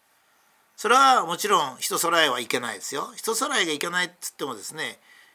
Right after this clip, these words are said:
人間の社会ってのはいけない人がいるのが前提なんですから。それはやっぱり親父なり警察なりがですね、頑張って娘を取り返してくるっていうところに、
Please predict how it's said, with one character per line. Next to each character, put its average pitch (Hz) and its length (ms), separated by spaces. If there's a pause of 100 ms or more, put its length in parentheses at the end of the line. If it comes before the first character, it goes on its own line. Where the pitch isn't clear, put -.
(120)
人 208 240
間 233 240
の 214 100
社 202 140
会 175 200
っ - 20
て - 100
の 139 60
は 120 80
い 139 60
け 139 200
な 240 160
い 226 60
人 - 180
が 139 100
い 139 120
る 233 100
の 254 140
が 196 80
前 147 180
提 135 140 (120)
な 143 60
ん 131 60
で - 40
す - 120
か - 120
ら。 - 140 (960)
そ 208 140
れ 226 80
は 254 100
や 240 120
っ 214 100
ぱ 240 100
り 202 160
親 165 220
父 156 100
な 165 140
り 143 100
警 160 180
察 156 240
な 156 60
り 135 100
が 117 120
で 104 80
す - 100
ね、 220 260 (760)
頑 156 160
張 175 100
っ 170 40
て 151 100
娘 151 320
を 147 60
取 160 180
り - 0
返 214 160
し 214 60
て 226 80
く 214 120
る 226 80
っ - 40
て 220 100
い 220 40
う 208 40
と 226 100
こ 240 80
ろ 240 80
に、 170 240